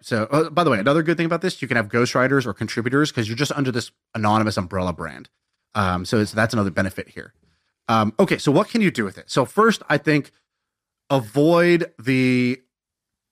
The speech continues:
you know, let me do shout outs, let me do paid ads in a free newsletter, let me do a community. Like, if somebody says the word community, you should stiff arm them in, in this, if you're doing these. You got, like,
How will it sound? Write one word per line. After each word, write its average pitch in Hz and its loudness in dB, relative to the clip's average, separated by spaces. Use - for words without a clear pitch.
you 139 2
know, 104 0
let 127 2
me 135 6
do 123 4
shout 143 2
outs, 135 0
let 131 -2
me 127 0
do 120 -2
paid 127 -4
ads 120 2
in 107 -4
a 104 -8
free 127 -4
newsletter, 127 2
let 131 2
me 131 4
do 117 2
a 104 2
community. 156 2
Like, 113 0
if 143 0
somebody 185 4
says 180 4
the 156 2
word 156 4
community, 151 4
you 156 0
should - -6
stiff - -2
arm 98 -6
them 87 -16
in, 117 -2
in 120 -6
this, 107 -4
if 156 -10
you're 127 -4
doing 110 -2
these. 92 -12
You 135 0
got, 170 0
like, 120 2